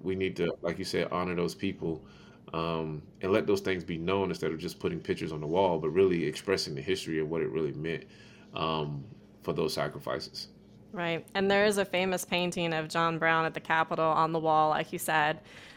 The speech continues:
Speaker 2: Uh, John Brown was actually, a lot of people that don't believe in what he did call him a madman.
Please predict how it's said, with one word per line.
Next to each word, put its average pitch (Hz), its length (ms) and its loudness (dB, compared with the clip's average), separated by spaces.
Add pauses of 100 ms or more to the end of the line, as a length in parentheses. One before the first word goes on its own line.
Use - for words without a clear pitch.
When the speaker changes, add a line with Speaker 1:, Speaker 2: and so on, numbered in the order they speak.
(140)
Speaker 2:
Uh, 170 280 10
John 202 400 8
Brown 190 340 8
was 170 180 2
actually, 165 840 4
a 175 80 0
lot 170 180 6
of 185 80 2
people 180 480 2
that 170 320 4
don't 185 220 2
believe 196 680 -2
in 190 140 2
what 170 140 2
he 175 120 0
did 170 440 0
call 185 240 6
him 180 220 2
a 170 40 0
madman. 170 640 6